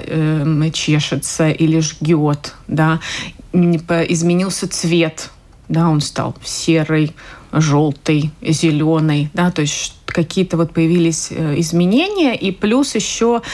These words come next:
э, появился какой-то дискомфорт, да, то есть зуд, раздражение, боль, может быть, половая жизнь может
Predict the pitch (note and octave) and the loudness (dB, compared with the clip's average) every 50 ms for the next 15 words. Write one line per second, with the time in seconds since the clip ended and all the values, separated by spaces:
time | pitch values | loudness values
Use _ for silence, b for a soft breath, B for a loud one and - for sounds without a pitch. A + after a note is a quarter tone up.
0 | B B B G3 - F3+ F3 E3 - E3+ E3 E3 F3 F3+ F#3+ F3+ - - E3 D#3+ | B B B -6 -2 -2 0 0 2 0 2 2 2 0 0 -2 -2 -2 -2 -2
1 | - D#3+ - - D#3+ D#3 - D#3+ D3 D3+ D3 - - - D3+ C#3+ D3 - - G3 | -2 -4 -2 -2 -2 -2 0 -2 -2 -2 -2 -4 -2 0 0 0 0 0 0 0
2 | A3+ C4 B3+ - - - - - D#3+ E3+ F3 F3 E3+ - E3+ C#3 D#3 E3+ F3+ A3 | 0 0 -2 -4 -10 -16 -6 -2 0 0 0 0 -2 -6 -8 -6 -2 0 0 0
3 | A#3 - - F#3 D#3 - C3+ B2 C#3+ D3+ - F3 G#3 G#3 G3 D3+ C#3+ C#3+ D3 F3 | -2 -4 -6 -8 -6 -4 0 0 0 2 2 2 2 2 2 2 2 2 2 2
4 | G#3 A#3+ A#3 G#3+ G#3 G3 F#3 F3 F3 D#3+ E3 - F#3 F#3+ G#3 A3 A3+ G#3+ F3+ D#3 | 2 2 2 2 0 0 0 0 0 -2 0 0 0 2 2 2 2 2 0 0
5 | C#3+ D#3 D#3 D#3+ E3 D#3+ E3+ D#3+ D#3+ D#3 D#3+ D#3+ D3+ - - | 0 0 2 2 2 2 0 0 0 0 0 -2 -6 -8 -10